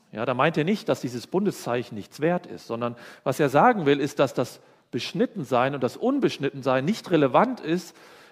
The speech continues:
wenn es um das Leben als Christ geht. Ja, wenn es darum geht, Gott zu lieben, seinen Willen zu tun, ihm gehorsam zu sein und seine Gebote zu halten. Ich glaub,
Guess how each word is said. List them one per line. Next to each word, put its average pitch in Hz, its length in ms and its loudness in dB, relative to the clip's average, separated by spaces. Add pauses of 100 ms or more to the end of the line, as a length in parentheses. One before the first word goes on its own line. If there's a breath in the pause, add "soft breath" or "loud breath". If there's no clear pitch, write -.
wenn 139 120 0
es 160 140 -2
um 151 100 -8
das 139 160 -4
Leben 165 300 0
als 123 220 -6
Christ - 340 -6
geht. - 320 -18 (160)
Ja, 120 120 -2
wenn 151 120 0
es 139 100 -6
darum 185 300 4
geht, 143 260 -2 (380 soft breath)
Gott - 200 -6
zu - 120 -10
lieben, 107 440 -6 (400)
seinen 110 300 -4
Willen 175 300 2
zu - 100 -12
tun, 92 380 -14 (260)
ihm 127 160 -10
gehorsam 131 560 2
zu - 140 -14
sein 87 320 -14 (540 soft breath)
und 131 120 -10
seine 127 220 -2
Gebote 156 440 -2
zu - 180 -18
halten. 80 340 -20 (3000 soft breath)
Ich 120 60 -10
glaub, 147 400 2